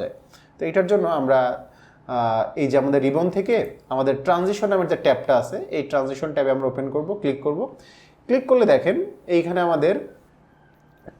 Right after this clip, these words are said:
transition of this slide নামের একটা কথা লেখা আছে, transition of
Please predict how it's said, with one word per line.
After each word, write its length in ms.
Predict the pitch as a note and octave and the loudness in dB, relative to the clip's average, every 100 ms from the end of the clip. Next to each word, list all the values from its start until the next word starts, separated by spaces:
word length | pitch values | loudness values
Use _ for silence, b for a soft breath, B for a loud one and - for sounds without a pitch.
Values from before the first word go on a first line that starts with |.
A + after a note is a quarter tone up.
| - - _ _ _ _ _ _ - - | -20 -20 _ _ _ _ _ _ -20 -2
transition 680 | F#3 F3 F3 G#3 G#3 G#3 G#3 G#3 - - | 2 2 2 0 0 0 0 -2 -4 2
of 80 | C#3 C3 | 2 2
this 200 | C3 C3 - - - _ _ - | -2 -2 -6 -16 -20 _ _ -20
slide 320 | - E3 F3+ F3 | 0 4 4 4
নামের 180 | F3+ C3+ | 0 0
একটা 100 | - A#2 | 0 -2
কথা 140 | G#2+ G2 | -4 -4
লেখা 160 | F2+ E2+ | -6 -8
আছে, 160 | F#2+ - _ - | -10 -16 _ -6
transition 600 | A#2+ A#2+ B2 C#3 - G#3+ A#3+ | -4 -4 -6 -10 -10 -14 -8
of 60 | A2+ | -8